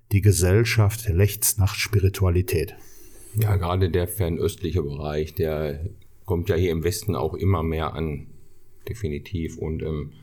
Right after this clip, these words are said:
Speaker 2: ich würd auch die Leute dazu anregen, vielleicht nicht erst oder schon vor dem neunundvierzigsten Lebensjahr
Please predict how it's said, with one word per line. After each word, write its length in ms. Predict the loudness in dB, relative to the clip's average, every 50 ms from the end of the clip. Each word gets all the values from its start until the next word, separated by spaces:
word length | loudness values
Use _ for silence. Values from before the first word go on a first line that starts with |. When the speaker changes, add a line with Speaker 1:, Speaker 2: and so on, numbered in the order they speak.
| -20 -20 -20 -20 -20 -20 -20 _ _ -6
Speaker 2:
ich 140 | -2 0
würd 120 | 0 0 2
auch 220 | 2 0 0 0
die 120 | -2 -2 0
Leute 280 | 2 2 2 0 0
dazu 280 | -2 -2 -2 -4 -4 -2
anregen, 340 | 0 0 2 2 0 0 -2
vielleicht 380 | -2 0 0 0 0 0 0
nicht 160 | 0 0 0
erst 580 | -2 -2 -2 -2 -4 -6 -8 -12 -12 -10 -6 -4
oder 220 | -4 -4 -4 -4
schon 200 | -4 -4 -4 -4
vor 220 | -2 -2 -2 0 2
dem 240 | 2 2 2 0 0
neunundvierzigsten 840 | 0 0 0 -2 -2 -2 -2 -4 -4 -4 -4 -6 -6 -4 -4 -2
Lebensjahr 680 | 0 0 0 0 -2 -4 -4 -4 -4 -4 -4 -6 -8